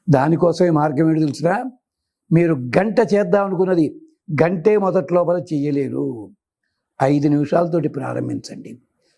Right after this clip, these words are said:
ప్రారంభించి క్రమంగా కాలాన్ని పెంచుకుంటూ వెళ్ళండి, నిలబడతారు.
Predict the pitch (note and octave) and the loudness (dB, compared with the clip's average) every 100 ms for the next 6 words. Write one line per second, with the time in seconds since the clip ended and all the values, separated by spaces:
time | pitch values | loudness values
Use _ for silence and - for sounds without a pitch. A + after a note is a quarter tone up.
0 | _ D#3+ D3+ F#3+ G#3 A3 E3 F#3+ F#3+ - | _ 2 2 2 0 0 0 0 -2 -14
1 | _ _ _ G3+ G#3 A#3+ C4 C4 C4 G3 | _ _ _ 0 0 0 0 2 0 0
2 | F#3 F#3+ F#3+ G3 E3+ D3+ D#3 D3+ D#3+ D3+ | 0 0 -2 -2 -2 -2 -2 -2 -2 0
3 | D3 D#3 C#3 C3+ - _ _ - C#3+ C#3 | -2 -2 -2 -2 -4 _ _ 0 0 2
4 | C3 - C3+ F3 G#3 - | -2 -2 0 2 0 -4